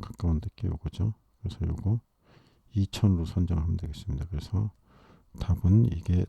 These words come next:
답이 되겠다, 이런 얘기입니다. 그래서 답을 적을 때는 실제로 이천 대 오로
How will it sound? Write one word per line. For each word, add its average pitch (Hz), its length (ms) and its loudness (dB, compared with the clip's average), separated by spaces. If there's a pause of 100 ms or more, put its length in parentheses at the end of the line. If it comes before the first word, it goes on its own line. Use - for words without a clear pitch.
답이 - 300 -4
되겠다, 80 540 -8
이런 82 260 0
얘기입니다. - 420 -10 (2250)
그래서 92 480 6 (260)
답을 104 300 8
적을 92 240 6
때는 95 200 8
실제로 101 680 4
이천 92 580 6
대 101 240 6 (1600)
오로 - 1600 2